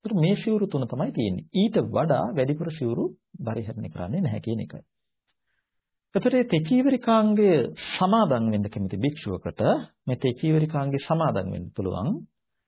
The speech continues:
අ, චතුත්තක චීවරම් පටික්කිපාමි තෙචීවරිකාංගම් සමාදියාමි කියන මෙන්න මේ වාක්‍ය දෙකෙන් කැමති වාක්‍යයක් පාවිච්චි කරලා. චතුත්තක චීවරම් පටික්කිපාමි කියන වචනෙන් අදහස් කරන්නේ හතරවෙනි සිවුරක්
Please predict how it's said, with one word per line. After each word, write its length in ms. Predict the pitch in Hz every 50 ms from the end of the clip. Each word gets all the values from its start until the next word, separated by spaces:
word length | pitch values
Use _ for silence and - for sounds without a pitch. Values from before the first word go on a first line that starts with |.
| _ _ _ _ _ -
අ, 80 | - 101 98 92 92 87 - 90 - - - _ _ _ _ _ _ _ _ _ _ _ _ _ _ _ _ _ _ _ _ -
චතුත්තක 760 | - 165 160 160 226 226 - - - - - _ - 233 233 - 220 214
චීවරම් 480 | - - 156 156 156 156 151 156 143 131
පටික්කිපාමි 840 | - 107 98 - 123 120 - 123 - - 127 127 131 147 185 214 180 127 110 113 110
තෙචීවරිකාංගම් 880 | - 139 127 131 - 190 180 160 151 135 - - 117 110 110 123 165 190
සමාදියාමි 640 | - 139 123 113 110 110 110 110 104 101 104 101 101
කියන 200 | 104 - 165 196
මෙන්න 240 | 185 143 135 139 143
මේ 200 | 147 147 165 180
වාක්‍ය 380 | 156 120 110 110 110 - - 127 107 95
දෙකෙන් 400 | 98 104 - - - 120 - 95 151 180
කැමති 340 | - - 139 120 123 - 139
වාක්‍යයක් 380 | 123 104 92 - - - 147 156
පාවිච්චි 380 | - - 92 82 104 - - -
කරලා. 280 | - - 101 - - - _ _ _ _ _ - _ _ _ _ _ -
චතුත්තක 460 | 139 131 - - 156 156 160 156 -
චීවරම් 400 | 151 151 139 131 123 127 127 120
පටික්කිපාමි 640 | - - 127 - 156 156 156 143 - 131 123 123 127
කියන 180 | - - 117 110
වචනෙන් 360 | 101 101 - - 117 117 104
අදහස් 300 | 92 95 95 110 110 -
කරන්නේ 340 | - - 120 135 170 190 160
හතරවෙනි 520 | - 101 - - 143 156 156 156 156 156
සිවුරක් 360 | 156 - 123 113 120 160 202